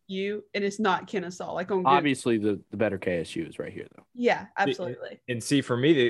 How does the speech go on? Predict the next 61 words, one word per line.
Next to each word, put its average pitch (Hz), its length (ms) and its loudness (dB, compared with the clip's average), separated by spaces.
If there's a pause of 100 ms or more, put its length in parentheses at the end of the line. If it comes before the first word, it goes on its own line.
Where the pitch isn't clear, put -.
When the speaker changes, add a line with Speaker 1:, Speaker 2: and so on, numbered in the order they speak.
Speaker 3:
the 104 100 2
K 123 220 4
S 117 120 0
U 104 120 4
I 117 100 4 (220)
think 104 180 0
of 98 140 -2
first 113 240 0
before 107 240 -4
Kennesaw 98 400 -2
State 104 360 0
was 87 140 -4
Kansas 110 420 -2
State. - 280 -6 (200)
Speaker 2:
No, 160 140 4
I 131 140 4
was 156 140 4
the 147 40 0
Speaker 3:
There's 120 80 -2
Speaker 2:
same 131 160 0
Speaker 3:
two. 127 60 2
Speaker 2:
way, 110 140 0
and 104 120 -2
then 127 80 0
I 123 60 2
learned 117 240 0
Speaker 3:
Yeah. 110 60 -2
Speaker 2:
that 104 160 -10
there 107 100 0
was 104 120 -2
a 95 60 -10
Kent 101 220 -4
State, 87 260 -4
and 98 80 -4
that 151 120 -8
confused - 340 -10
me. 76 180 -14
Speaker 3:
Well, 107 80 2
guys, 117 260 4
my 127 140 2
question 160 440 2
to - 140 -10
you, 98 500 0
we're 107 160 -2
gonna 139 100 2
be 143 80 2
doing 127 200 4
this 127 160 0
weekly, 110 420 0
right? 80 340 0
So, 95 500 0 (140)
well, 110 260 0
we 104 140 -4
gotta 143 180 4
come 139 180 0
up 123 140 2
with 104 80 -6
a 98 60 2
nickname 87 500 -4 (160)
for - 180 -8
us. - 320 -10